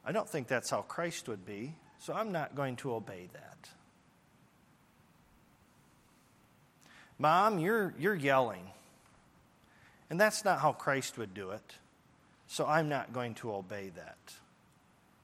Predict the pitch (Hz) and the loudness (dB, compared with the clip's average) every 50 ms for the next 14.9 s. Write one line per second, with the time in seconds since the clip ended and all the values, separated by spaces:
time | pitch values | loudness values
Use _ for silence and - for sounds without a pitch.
0 | - _ _ _ _ _ _ _ _ _ _ _ _ _ _ _ - _ _ _ | -20 _ _ _ _ _ _ _ _ _ _ _ _ _ _ _ -20 _ _ _
1 | _ _ _ _ - - 151 185 185 165 147 - - 165 156 160 160 160 160 156 | _ _ _ _ -2 0 2 2 4 2 0 0 0 2 2 4 4 4 4 2
2 | 139 143 147 - - - _ _ _ _ _ _ _ - 151 160 170 190 180 147 | -2 -6 -12 -18 -20 -20 _ _ _ _ _ _ _ 0 2 2 4 4 2 2
3 | 131 - - 156 156 165 165 151 135 135 127 113 117 110 - - - 156 156 135 | 2 0 0 0 2 4 4 4 4 2 0 0 -2 -4 -4 -2 0 0 0 -2
4 | 101 90 92 - - - - - - - - _ _ _ _ _ _ _ _ _ | -4 -8 -10 -12 -12 -12 -12 -14 -16 -20 -20 _ _ _ _ _ _ _ _ _
5 | _ _ _ _ _ _ _ _ _ _ _ _ - - _ _ _ _ - _ | _ _ _ _ _ _ _ _ _ _ _ _ -20 -20 _ _ _ _ -20 _
6 | _ _ _ _ _ _ _ _ _ _ - 131 131 113 - - - - - - | _ _ _ _ _ _ _ _ _ _ 2 2 2 2 2 -2 -10 -20 -20 -20
7 | - - _ _ _ _ _ _ _ - - - - 202 208 185 175 185 196 190 | -20 -20 _ _ _ _ _ _ _ -18 -14 -6 -2 0 2 4 6 6 4 4
8 | - 190 160 156 135 - 135 139 131 120 127 - - - 175 170 170 156 135 123 | 2 0 0 0 0 0 -2 -2 -2 -2 -4 -6 -4 -2 0 0 2 2 0 -2
9 | 113 117 123 127 123 - - 131 147 170 175 143 104 - - - - - - 120 | -2 -4 -4 -6 -6 -6 -10 -10 -8 -6 -6 -6 -8 -10 -14 -20 -18 -16 -14 -12
10 | 113 110 101 - - - - 127 101 98 95 92 87 - - - - - - _ | -10 -10 -12 -12 -12 -10 -10 -10 -10 -10 -12 -14 -16 -16 -18 -20 -20 -20 -20 _
11 | _ _ _ _ _ _ _ _ _ _ _ _ _ _ _ _ _ _ _ _ | _ _ _ _ _ _ _ _ _ _ _ _ _ _ _ _ _ _ _ _
12 | _ _ _ _ _ _ _ _ _ _ _ _ _ 117 123 135 139 165 170 170 | _ _ _ _ _ _ _ _ _ _ _ _ _ 0 0 0 0 0 -2 0
13 | 165 170 180 180 170 135 127 117 110 107 117 120 - - 110 107 110 104 - - | 0 -2 -2 -4 -4 -2 -2 -2 -2 -2 -6 -8 -8 -6 -4 -4 -4 -6 -6 -10
14 | 139 135 - - 170 160 - - 151 139 110 95 95 98 - - - | -10 -10 -8 -8 -10 -10 -10 -10 -8 -8 -8 -8 -8 -10 -14 -18 -20